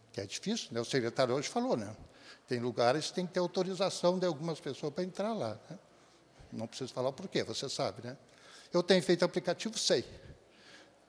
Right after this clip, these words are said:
Tem alguns lugares que tu tem que ter autorização para entrar, senão tu não entra. E fazer essa perguntinha para eles lá, para eles,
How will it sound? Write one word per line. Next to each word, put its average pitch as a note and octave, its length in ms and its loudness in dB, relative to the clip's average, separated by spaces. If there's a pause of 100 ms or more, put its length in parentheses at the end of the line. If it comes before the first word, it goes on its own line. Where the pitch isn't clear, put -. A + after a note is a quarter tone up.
(160)
Tem C3+ 100 4
alguns C#3 260 -2
lugares C#3+ 340 2
que - 60 -12
tu - 60 -6
tem E3 200 -2
que C#3+ 60 -8
ter - 60 0
autorização D#3+ 600 -2
para E3 160 -6
entrar, C3 280 0
senão - 180 -8
tu G#2+ 100 -16
não E3+ 160 -4
entra. - 280 -10 (1400)
E G#3+ 100 -2
fazer F#3 580 10 (120)
essa F3 280 10
perguntinha A#3 540 8
para E3 160 8
eles C3 180 4
lá, A2 220 2 (460)
para F3+ 180 8
eles, C#3 520 4